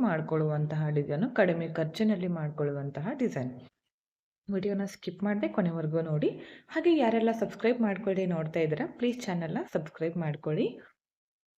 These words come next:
ಈ ಡಿಸೈನ್‌ಗೆ ನಾನು ಆರೆಳೆ ದಾರನ ಈ ಥರ ಗಂಟಾಕಿ ರೆಡಿ ಮಾಡಿ ಇಟ್ಕೊಂಡಿದ್ದೀನಿ. ಸ್ವಲ್ಪ ಮಾಡಿ ತೋರಿಸ್ತಾ ಇದ್ದೀನಿ. ಹಾಗೆ ಇದಕ್ಕೆ ಕ್ರೋಶಾ ನೀಡಲ್ ಬಂದು ಟೆನ್, ಜೀರೋ ಪಾಯಿಂಟ್ ಸೆವೆನ್ ಫೈವ್ ಎಂ ಎಂ ಈ ನೀಡಲ್ನ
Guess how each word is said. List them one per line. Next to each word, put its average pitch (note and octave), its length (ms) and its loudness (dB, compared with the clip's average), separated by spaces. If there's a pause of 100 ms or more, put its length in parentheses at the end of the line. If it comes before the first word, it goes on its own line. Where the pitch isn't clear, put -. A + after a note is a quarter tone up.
(680)
ಈ D#4+ 40 10 (100)
ಡಿಸೈನ್‌ಗೆ B3 540 6
ನಾನು F#3 200 4 (220)
ಆರೆಳೆ G#3 320 6 (100)
ದಾರನ F3+ 340 2 (120)
ಈ - 20 4 (100)
ಥರ G#3 100 2 (140)
ಗಂಟಾಕಿ G3+ 540 4
ರೆಡಿ D#3 160 4 (100)
ಮಾಡಿ D3 200 0
ಇಟ್ಕೊಂಡಿದ್ದೀನಿ. D3 580 -2 (100)
ಸ್ವಲ್ಪ C#4+ 300 4 (140)
ಮಾಡಿ F3+ 260 0
ತೋರಿಸ್ತಾ D3+ 500 -4
ಇದ್ದೀನಿ. D3 240 -2 (640)
ಹಾಗೆ D4+ 240 6 (140)
ಇದಕ್ಕೆ A3 320 2 (180)
ಕ್ರೋಶಾ C#4 360 6 (120)
ನೀಡಲ್ F#3+ 260 6 (100)
ಬಂದು E3 240 2 (240)
ಟೆನ್, F3 200 6 (100)
ಜೀರೋ B3 220 4
ಪಾಯಿಂಟ್ A#3+ 280 4
ಸೆವೆನ್ F#3 300 2 (100)
ಫೈವ್ F3+ 240 4 (120)
ಎಂ F3 160 0
ಎಂ C#3+ 60 -6 (140)
ಈ - 20 2 (140)
ನೀಡಲ್ನ E3 400 0